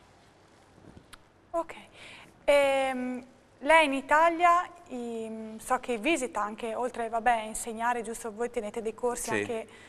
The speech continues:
Speaker 1: eh, del quali poi ne parleremo nel corso della trasmissione. Lei visita, no, le persone?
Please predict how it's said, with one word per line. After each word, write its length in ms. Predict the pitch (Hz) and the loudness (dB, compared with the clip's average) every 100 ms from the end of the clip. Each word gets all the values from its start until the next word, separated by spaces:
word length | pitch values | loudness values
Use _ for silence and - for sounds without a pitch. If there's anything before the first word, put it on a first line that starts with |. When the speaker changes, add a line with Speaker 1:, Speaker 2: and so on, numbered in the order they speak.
| - - | -20 -18
Speaker 1:
eh, 480 | - 202 202 208 214 214 | -10 -8 -8 -10 -12 -14
del 640 | 226 214 220 220 226 233 | -16 -16 -18 -6 -6 4
quali 240 | 240 240 | 8 8
poi 140 | 247 233 | 6 -2
ne 80 | 226 | -2
parleremo 520 | 233 220 220 240 233 | -2 -2 -2 -4 -6
nel 460 | 214 208 202 208 208 | -6 -10 -10 -10 -8
corso 240 | 247 240 | -8 -6
della 120 | 220 | -6
trasmissione. 640 | 202 208 233 - 226 220 214 - - - - - | -8 -8 -8 -6 -8 -10 -14 -20 -20 -20 -20 0
Lei 300 | 254 320 320 - - - - | 6 6 4 -6 -20 -20 -14
visita, 520 | 220 285 269 226 - | -2 0 0 -2 -4
no, 160 | 220 247 | -2 -2
le 120 | 233 | -4
persone? 760 | 233 202 - - 220 254 269 | -6 -6 -6 -8 -8 -8 -10